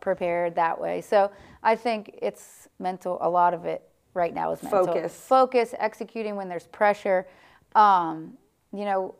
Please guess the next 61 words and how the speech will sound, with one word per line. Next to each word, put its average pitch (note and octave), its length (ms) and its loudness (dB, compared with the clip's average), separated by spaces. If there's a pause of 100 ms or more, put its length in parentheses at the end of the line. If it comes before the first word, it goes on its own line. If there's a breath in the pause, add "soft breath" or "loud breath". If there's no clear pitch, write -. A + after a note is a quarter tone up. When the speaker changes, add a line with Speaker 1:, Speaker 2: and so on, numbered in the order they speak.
Speaker 1:
taking G#3 280 -6
care G3 180 -4
of E3 60 -4
the E3 80 -8
ball F#3 400 6
when G3 140 -2
you G3 80 -8
need F#3+ 240 -8
to, F3+ 360 -6
getting F#3+ 280 -6
a E3+ 60 -10
score G#3 400 -4
when G3 120 -10
you G3 80 -12
need F#3+ 220 -12
to. F#3+ 220 -8 (280 soft breath)
All B3 220 8
that A3+ 280 6
to F#3+ 100 -10
me F#3 240 -4
is D#3 120 -8
mental. D#3+ 640 -8
Speaker 2:
Yep. D#3 320 -6
Speaker 1:
You G3 80 -8
know, F#3+ 180 -2
you've G3 200 -4
Speaker 2:
Mm-hmm. G3+ 100 -4
Speaker 1:
done G3 160 2
it F3+ 120 -2
a F3 40 -6
million F3+ 300 -8
times. E3+ 340 -8
Your F3+ 80 -6
body F3 320 -2
has E3+ 300 -16 (340 soft breath)
shot F#3 260 -2
a E3+ 40 -2
layup. E3+ 320 -2 (260)
You G3+ 80 -10
know, F#3 100 0
you F#3 160 -2
have F#3+ 140 0
the F3 60 -4
muscle F3 300 -6
memory E3 540 -8 (100)
of D#3+ 260 -6
that. - 300 -4
So F3 260 0
Speaker 2:
Uh, E3+ 80 -4 (180)
do - 100 -8
you A4 100 0
hold, C5 240 -4 (100)
do B3 60 -10
you C4+ 100 -8
think C4 160 -10
that A#3+ 100 -6
holds G#3 220 -8
true F#3+ 180 -6
for D#3+ 160 -12
us? D#3+ 100 -10
Because - 260 -12